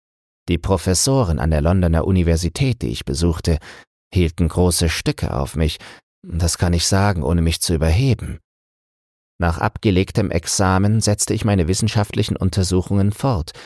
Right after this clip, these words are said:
und erhielt eine Assistentenstelle im King's College Hospital. Meine Beobachtungen der Krankheitserscheinungen bei der Starrsucht erregten einiges Aufsehen, und zugleich wurde mir auch der Pinkerton-Preis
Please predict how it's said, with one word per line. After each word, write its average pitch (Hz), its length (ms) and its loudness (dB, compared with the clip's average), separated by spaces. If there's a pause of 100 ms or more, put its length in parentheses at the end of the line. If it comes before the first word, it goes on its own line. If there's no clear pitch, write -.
(440)
und 87 120 0
erhielt 92 320 2
eine 95 220 2
Assistentenstelle 85 920 0
im 82 120 0
King's 95 320 -2
College - 380 -2
Hospital. - 520 -6 (840)
Meine 85 240 0
Beobachtungen 90 720 0
der 85 120 2
Krankheitserscheinungen 95 1120 0
bei 85 100 2
der 85 160 2
Starrsucht 90 680 0
erregten 85 460 0
einiges 82 440 0
Aufsehen, 82 640 -2 (540)
und 87 140 0
zugleich 95 440 0
wurde 87 160 2
mir 85 160 2
auch 87 100 -2
der 82 140 2
Pinkerton-Preis - 1080 -2